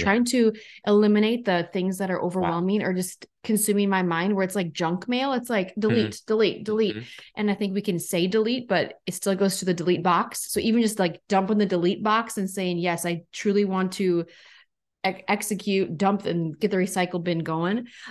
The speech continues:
Speaker 1: Um, so I think that'd be my first one of just navigating that. I'm still navigating that. I think it's always going to be there. It's just a matter of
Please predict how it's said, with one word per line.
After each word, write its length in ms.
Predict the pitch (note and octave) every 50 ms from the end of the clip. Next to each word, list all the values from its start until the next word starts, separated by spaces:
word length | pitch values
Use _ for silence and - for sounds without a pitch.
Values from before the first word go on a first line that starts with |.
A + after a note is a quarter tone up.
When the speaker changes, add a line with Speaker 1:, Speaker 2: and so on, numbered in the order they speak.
| - -
Speaker 1:
Um, 480 | G3 F#3+ F3 E3 D#3+ D#3+ D#3+ E3+ F#3
so 140 | F#3+ - B3
I 60 | A#3+
think 140 | A#3+ D4 D4+
that'd 120 | D#4+ C#4
be 80 | C#4+ C4
my 100 | B3+ A3
first 440 | A3 - - G#3+ G3 F#3+ F#3+ - -
one 400 | E3 E3 D#3+ C#3 D3 D#3 E3 - _ - - - - _ _ -
of 100 | F#3+ F3
just 220 | F3 G#3+ G#3 G#3
navigating 560 | G3 F#3+ F#3 F3+ F#3 F#3 F3+ F#3 F3+ F3+ F3
that. 160 | E3 D#3 - -
I'm 100 | A#3 A#3+
still 220 | A#3+ A#3+ F4+ F4
navigating 480 | D4 B3 F3 E3 E3 E3 E3 D#3+ D#3+ D#3
that. 160 | D#3 - -
I 40 | F3+
think 200 | - G#3 G3 F#3+
it's 100 | F#3 -
always 360 | - F3 E3+ F#3 F#3 F#3 F#3
going 240 | - F3+ F3+ F3+ F3
to 80 | E3
be 160 | D#3 D#3 D#3+
there. 180 | D#3+ F#3+ G#3+ A#3+
It's 160 | A#3 G#3+ -
just 160 | F#3 F3 -
a 40 | F#3
matter 300 | F3+ E3+ E3 E3+ E3+ E3+
of 240 | E3 D#3 D3+ D#3 D#3